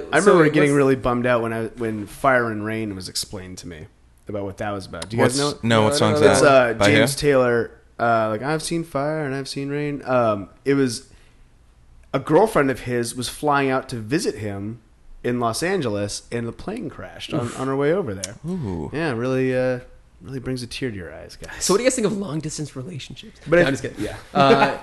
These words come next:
Speaker 2: what you didn't mention is that this girl had a frowny face and then a heart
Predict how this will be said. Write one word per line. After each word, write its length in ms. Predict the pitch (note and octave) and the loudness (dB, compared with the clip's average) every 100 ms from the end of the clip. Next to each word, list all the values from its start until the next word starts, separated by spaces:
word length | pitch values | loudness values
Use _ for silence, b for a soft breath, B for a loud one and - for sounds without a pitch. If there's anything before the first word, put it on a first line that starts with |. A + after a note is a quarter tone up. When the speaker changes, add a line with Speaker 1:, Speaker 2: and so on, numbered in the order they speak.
| - | 0
Speaker 2:
what 140 | - | 4
you 80 | G3 | 6
didn't 220 | D#3 G#3 | 6 6
mention 240 | E3+ D#3+ D#3+ | 6 4 2
is 80 | D3 | 0
that 120 | D3 | -2
this 120 | D3 | -4
girl 260 | - C#3+ C#3 | 0 0 2
had 280 | C#3+ C#3 C3 | 0 -2 -4
a 160 | C3+ | -8
frowny 440 | C3 - E3+ G3 G#3 | -6 -2 0 0 0
face 400 | G#3+ G#3 G#3 - | 0 2 0 -2
and 180 | C#3+ C#3+ | -2 0
then 180 | C#3 C#3 | 0 -2
a 200 | C3 C3 | -4 -6
heart 380 | - D3+ C#3 | -2 -2 -2